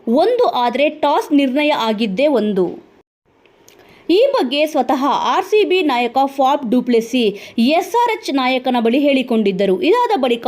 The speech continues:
ಟಾಸ್ ಹಾಕಿದ ಮೇಲೆ ಏನು ಬಿದ್ದಿದೆ ಅಂತ ಕ್ಯಾಮೆರಾ ಮೂಲಕ ಜನಕ್ಕೆ ತೋರಿಸುವ ಕಾರ್ಯ ಮಾಡಲಾಗಿತ್ತು. ಆದರೆ ಇದೀಗ ಮತ್ತೊಂದು ವಿಡಿಯೋ ದೊಡ್ಡ ವಿವಾದ ಸೃಷ್ಟಿಸಿದೆ. ಇದೀಗ ಐ ಪಿ ಎಲ್ ಪಂದ್ಯದ ವೇಳೆ ನಾಣ್ಯದ ಎರಡೂ ಬದಿಯಲ್ಲೂ ಹೆಡ್ ಇದ್ದ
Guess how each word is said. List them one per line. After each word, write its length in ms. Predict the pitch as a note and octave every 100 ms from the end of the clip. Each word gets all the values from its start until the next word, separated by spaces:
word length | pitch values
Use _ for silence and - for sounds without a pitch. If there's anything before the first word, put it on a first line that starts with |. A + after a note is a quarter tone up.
| B3+
ಟಾಸ್ 520 | B3+ C#4+ E4 F#4+ -
ಹಾಕಿದ 260 | A3+ A#3+ A3+
ಮೇಲೆ 640 | A3+ A3 G#3 F#3+ - - B3
ಏನು 360 | D4+ G#4 B4
ಬಿದ್ದಿದೆ 380 | D4 A3+ C4 C4+
ಅಂತ 320 | - A#3 A3 B3
ಕ್ಯಾಮೆರಾ 540 | A#3+ D4+ D4+ G#4 A4+ G4+
ಮೂಲಕ 320 | C#4 A#3+ A#3+
ಜನಕ್ಕೆ 440 | A#3 B3 C4+ C4+ C#4+
ತೋರಿಸುವ 560 | C#4+ C#4 D4+ D4+ C#4
ಕಾರ್ಯ 380 | C#4 A#3 G3+ D4
ಮಾಡಲಾಗಿತ್ತು. 1000 | A#4+ D4 A#3+ G3+ G#3 A3 - F3 - - - - - _ _ _ _ - - -
ಆದರೆ 440 | C#4 F#4+ A#4 F#4 F4
ಇದೀಗ 380 | D4 C#4+ F#4+ F4+
ಮತ್ತೊಂದು 580 | C#4+ C4 C4 F#4+ G4+ F4+
ವಿಡಿಯೋ 360 | C#4 C4+ C#4
ದೊಡ್ಡ 240 | B3 A3+ D4+
ವಿವಾದ 360 | C#4+ B3 A#3+ A3+
ಸೃಷ್ಟಿಸಿದೆ. 580 | C#4+ C4+ B3+ A#3+ G#3 F#3+ F#3 - -
ಇದೀಗ 360 | A#4 B4+ B4+ E4 -
ಐ 160 | B3+ D#4+
ಪಿ 160 | F4 D#4+
ಎಲ್ 140 | D#4+
ಪಂದ್ಯದ 340 | C#4+ B3 B3+ B3+
ವೇಳೆ 360 | A3+ A3 A3+ F#3
ನಾಣ್ಯದ 520 | G3 A#3+ F4+ G#4+ G4
ಎರಡೂ 460 | C4+ A3+ C4+ F4 A#4
ಬದಿಯಲ್ಲೂ 580 | C4+ A#3 C4+ B3 A#3+ A3+
ಹೆಡ್ 380 | G3+ D4+ F#4+
ಇದ್ದ 300 | E4+ C#4+ G#3